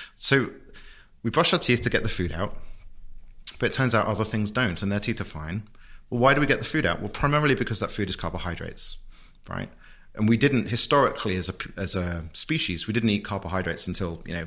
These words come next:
give or take a hundred thousand, ten thousand years ago when we invented farming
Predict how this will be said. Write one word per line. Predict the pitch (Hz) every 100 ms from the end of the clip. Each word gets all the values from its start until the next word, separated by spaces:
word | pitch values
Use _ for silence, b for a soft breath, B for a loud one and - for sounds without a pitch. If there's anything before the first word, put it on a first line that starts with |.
| 82
give | 95
or | 87
take | - 90
a | 82
hundred | 85 82
thousand, | 87 90 -
ten | 127
thousand | 104 85 80 80
years | 78
ago | 80 80 - B B B B B B
when | 95 90
we | 90
invented | 87 85 80
farming | 78 73 76